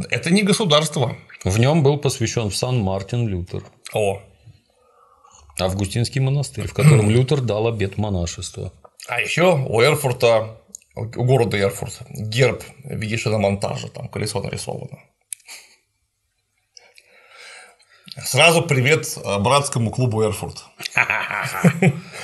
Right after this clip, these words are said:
Speaker 2: Ну, в общем, вот она, в самом, так сказать, сердце.
Speaker 1: Ну, я ж, э, к-, карту пришлю, и более
Speaker 2: Да,
Speaker 1: того, я
Speaker 2: да.
Speaker 1: пришлю карту распространения, э, орденских владений, где они там находились, там все будет прям отмечено.
Speaker 2: Наряду с Саксонией одна из наиболее экономически развитых федеральных земель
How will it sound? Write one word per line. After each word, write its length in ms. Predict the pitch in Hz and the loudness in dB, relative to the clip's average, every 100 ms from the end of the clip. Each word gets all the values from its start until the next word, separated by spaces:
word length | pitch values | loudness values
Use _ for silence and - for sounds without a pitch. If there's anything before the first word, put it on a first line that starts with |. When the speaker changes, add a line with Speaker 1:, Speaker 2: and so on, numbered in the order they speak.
| - - - - - - - - _ - - | -14 -16 -18 -18 -18 -18 -20 -20 _ -8 -4
Speaker 2:
Ну, 120 | 101 | 0
в 40 | 92 | 0
общем, 180 | 92 | 0
вот 200 | 95 80 | 0 -2
она, 240 | 76 78 71 - - - | -4 -10 -10 -16 -20 -10
в 60 | |
самом, 340 | - 101 92 85 | -4 -2 0 -2
так 140 | 85 | -4
сказать, 240 | - 80 78 | -6 -8 -8
сердце. 260 | - - | -6 2
Speaker 1:
Ну, 80 | 196 | 2
я 180 | 262 233 | 4 4
ж, 200 | - - | 2 -2
э, 160 | 175 | -2
к-, 160 | 160 - | -2 0
карту 320 | 202 151 143 | 4 4 4
пришлю, 340 | - 147 - 214 | 2 0 4 6
и 60 | |
более 240 | 143 175 170 | 8 6 6
Speaker 2:
Да, 60 | |
Speaker 1:
того, 100 | 147 | 4
я 80 | 151 | 4
Speaker 2:
да. 60 | 147 | 4
Speaker 1:
пришлю 260 | 151 151 | 2 2
карту 260 | 143 190 185 | 4 2 4
распространения, 800 | 139 - 143 165 170 147 120 98 - - - | 0 0 0 2 4 4 2 0 -6 -18 0
э, 60 | 110 | 4
орденских 640 | 110 139 143 120 127 123 | 6 6 6 4 2 2
владений, 540 | 120 156 117 87 90 - - | 6 6 4 0 -2 -6 -10
где 340 | - 101 113 | -6 -2 2
они 100 | 139 | 2
там 200 | 123 120 | 4 4
находились, 440 | 117 131 131 110 87 | 4 2 2 0 0
там 160 | 98 | -2
все 160 | 104 135 | 0 2
будет 260 | 120 113 - | 2 0 0
прям 200 | 113 113 | 2 2
отмечено. 560 | 113 113 - 82 90 - _ _ - | 0 -4 -4 -6 -6 -10 _ _ -2
Speaker 2:
Наряду 320 | 107 117 123 | 2 4 2
с 80 | - | 2
Саксонией 600 | - 98 - 147 139 98 | -4 -2 0 2 2 0
одна 340 | 98 87 113 | -4 -2 0
из 100 | 98 | 0
наиболее 500 | 85 110 98 104 85 | 0 2 2 2 0
экономически 560 | 76 85 85 76 - 82 | -4 -4 -2 -4 -6 -6
развитых 440 | 85 76 78 - | -4 -6 -10 -16
федеральных 500 | - 76 80 78 67 | -16 -10 -6 -6 -6
земель 420 | 67 71 110 151 | -8 -4 -4 -4